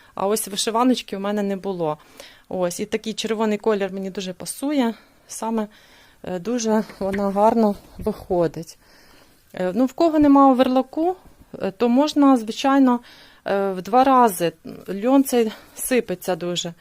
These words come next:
Просто взяти, е, я один раз, ну, трошки менший робити,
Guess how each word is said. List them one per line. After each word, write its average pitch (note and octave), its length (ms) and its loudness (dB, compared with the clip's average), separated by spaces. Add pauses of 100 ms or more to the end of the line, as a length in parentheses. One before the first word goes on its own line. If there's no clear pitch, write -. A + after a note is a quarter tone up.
(540)
Просто B3+ 360 -4
взяти, A#3+ 400 0
е, A3 160 -2 (640)
я G#3+ 180 -2
один B3+ 280 2
раз, G3 320 0 (360)
ну, A3+ 60 -2
трошки B3 460 -2
менший A#3+ 440 0
робити, G#3+ 600 0